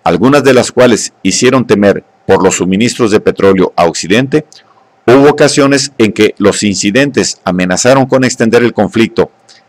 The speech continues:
en particular entre Irán y Estados Unidos.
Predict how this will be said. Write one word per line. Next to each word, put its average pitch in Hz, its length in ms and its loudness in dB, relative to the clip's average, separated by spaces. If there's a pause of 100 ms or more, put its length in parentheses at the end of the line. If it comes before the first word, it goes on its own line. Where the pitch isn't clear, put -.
(120)
en 92 160 -2
particular 107 640 0 (100)
entre 98 440 0
Irán 107 320 2
y 107 40 0
Estados 98 420 0
Unidos. 80 460 -6